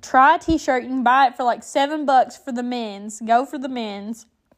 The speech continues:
And it is the most comfortable t-shirt that you will ever own.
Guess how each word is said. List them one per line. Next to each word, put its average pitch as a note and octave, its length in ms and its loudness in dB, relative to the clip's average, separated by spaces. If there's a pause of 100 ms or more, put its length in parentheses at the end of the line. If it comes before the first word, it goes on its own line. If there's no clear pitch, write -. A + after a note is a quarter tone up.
(1200)
And B3+ 400 0
it C4 140 -2
is C#4+ 180 -2
the C#4 100 2
most B3 400 2
comfortable C#4+ 500 2
t-shirt C4+ 540 0
that A#3+ 140 -4
you B3 120 -4
will A#3+ 120 0
ever A3 240 0
own. A#3 400 -6